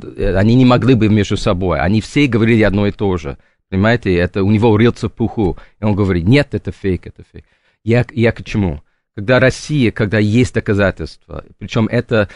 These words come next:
одно дело, что они, э, Россия может придумать, что это американский сговор, то есть весь спектр политический, и республиканцы, и демократы, они все в единый голос, они, а, решили из, по соображениям русофобии, они так ненавидят Россию, чтобы они вошли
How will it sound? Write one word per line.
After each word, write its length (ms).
одно 300
дело, 320
что 300
они, 220
э, 140
Россия 300
может 360
придумать, 420
что 140
это 140
американский 680
сговор, 400
то 140
есть 160
весь 380
спектр 500
политический, 640
и 200
республиканцы, 720
и 40
демократы, 520
они 220
все 460
в 60
единый 580
голос, 540
они, 380
а, 420
решили 380
из, 380
по 160
соображениям 600
русофобии, 840
они 160
так 360
ненавидят 540
Россию, 440
чтобы 260
они 200
вошли 560